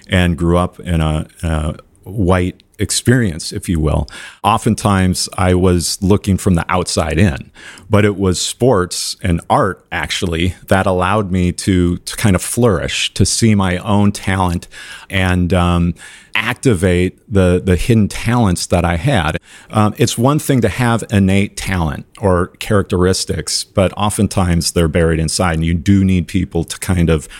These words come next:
reveal those for you. And I think great teachers, great parents, great coaches are the ones, that's part of their role. Um, that's part of empathy,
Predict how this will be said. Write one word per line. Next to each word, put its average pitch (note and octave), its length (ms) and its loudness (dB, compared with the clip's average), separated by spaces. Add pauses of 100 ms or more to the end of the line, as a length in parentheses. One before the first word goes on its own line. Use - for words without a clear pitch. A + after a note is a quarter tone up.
(140)
reveal G2 500 2
those D#2 260 0
for E2 260 2
you. D#2+ 120 2
And E2+ 80 2
I F2 80 4
think F#2 260 -2
great G2+ 280 0
teachers, G#2+ 540 -2
great F#2+ 280 0
parents, A2 460 0
great F2 240 0
coaches G#2+ 600 0 (540)
are G#2+ 160 2
the G#2 120 2
ones, G2+ 320 0
that's A2 180 0
part B2 320 -2
of G#2+ 80 2
their G2 140 0
role. F2 520 -2 (280)
Um, F#2+ 240 4
that's G2+ 200 0
part A2 320 0
of G2 160 0 (120)
empathy, G2+ 640 0